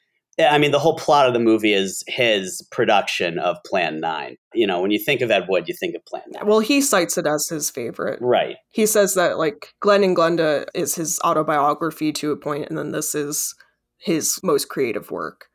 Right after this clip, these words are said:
Speaker 2: which I agree with.
Speaker 1: Oh, totally. And you can only imagine, like, when you watch this movie, it's like, you know, if this had, like, a real budget,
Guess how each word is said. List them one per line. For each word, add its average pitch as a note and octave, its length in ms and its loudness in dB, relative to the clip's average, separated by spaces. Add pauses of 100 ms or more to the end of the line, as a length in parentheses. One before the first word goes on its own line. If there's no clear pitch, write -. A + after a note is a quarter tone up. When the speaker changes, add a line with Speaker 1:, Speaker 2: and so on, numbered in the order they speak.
(240)
Speaker 2:
which G3 160 -4
I G3+ 100 4
agree D2 280 -4
with. D2+ 160 -4
Speaker 1:
Oh, G#3+ 100 8
totally. G3 600 2 (240)
And F#3 120 4
you C4 80 0
can E4+ 180 2
only C#4 240 2
imagine, D3+ 600 2
like, G2+ 240 -2
when E3+ 160 4
you E3+ 100 8
watch E3 380 2
this E3 200 -2
movie, D3 320 2
it's B2 180 -2
like, A#2 240 4
you F3 80 6
know, F#3 240 6
if C3 140 -4
this D3 140 0
had, D3+ 180 0
like, D#3 140 4
a B2 100 4 (120)
real G2+ 320 2
budget, A2 440 2